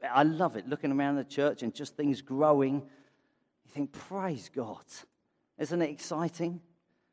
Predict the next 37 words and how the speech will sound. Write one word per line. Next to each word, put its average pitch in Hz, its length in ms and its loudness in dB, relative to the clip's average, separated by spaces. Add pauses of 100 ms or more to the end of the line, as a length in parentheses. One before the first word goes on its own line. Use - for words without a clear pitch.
And 135 140 0
you 139 40 0
just 143 200 -10
always 156 120 -6
think, 147 240 -4
"Oh, 160 120 -4
God, 165 260 -6
you've 123 80 -8
gotta 151 140 -2
grow 160 220 -2
us. 147 100 -8
How, 135 160 -10
how's 170 320 -6
this 170 140 -6
gonna 143 200 -4
happen?" 123 460 -8 (720)
And 120 60 -6
so 165 120 6
I've 151 140 8
been 165 120 6
looking 170 260 4
for 160 160 2
an 156 100 8
assistant 147 460 0
for 135 80 -4
some 160 320 2
time, 131 460 4 (280)
someone 165 240 -6
that 156 100 -2
would 139 80 -6
stand 170 440 0
alongside 156 800 0
and 110 140 -14
think, - 160 -18
"Come 175 160 -2
on, 151 100 2
let's 156 140 -2